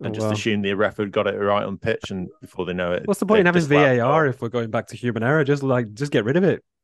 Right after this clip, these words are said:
Speaker 1: It's just pointless. You may as well just keep it with, you know, linesmen or assist-, are they back to be calling linesmen or assistant referees now?
Speaker 2: Don't
Speaker 1: Can't
Speaker 2: know,
Speaker 1: remember.
Speaker 2: but you've only got, like, ten seconds left. So is
Speaker 1: Oh,
Speaker 2: anything else
Speaker 1: and
Speaker 2: you
Speaker 1: special mention,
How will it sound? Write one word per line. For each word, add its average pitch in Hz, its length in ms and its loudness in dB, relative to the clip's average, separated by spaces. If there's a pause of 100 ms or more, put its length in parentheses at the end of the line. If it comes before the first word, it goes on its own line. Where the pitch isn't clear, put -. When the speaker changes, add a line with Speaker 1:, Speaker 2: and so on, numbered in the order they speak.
(540)
Speaker 1:
It's 170 140 2
just 196 160 0
pointless. 240 460 4
You 165 80 2
may 185 80 6
as 165 120 2
well 165 320 2
just - 220 -6
keep 160 300 2
it 135 240 4
with, 131 400 2 (240)
you 131 60 -2
know, 120 200 0
linesmen 127 720 0
or 113 120 -4
assist-, - 400 -12
are 147 100 -2
they 160 140 2 (160)
back - 180 0
to 143 80 -16
be 165 80 -6
calling 165 280 0
linesmen 165 440 0
or 165 100 -2
assistant 151 380 -10
referees 147 440 -2
now? 104 220 -4 (120)
Speaker 2:
Don't 107 100 -8
Speaker 1:
Can't 98 120 -6
Speaker 2:
know, 98 40 -8
Speaker 1:
remember. 107 260 -6
Speaker 2:
but 101 80 -2
you've 107 200 -6
only 117 180 -2
got, 107 160 -4
like, 101 200 -4
ten 107 180 -6
seconds 101 360 -8
left. 104 260 -6
So 101 140 -6
is 101 80 -2
Speaker 1:
Oh, 135 40 4
Speaker 2:
anything 135 260 4
else 127 200 2
Speaker 1:
and - 20 0
Speaker 2:
you 120 80 -2
Speaker 1:
special 139 360 0
mention, 117 720 -2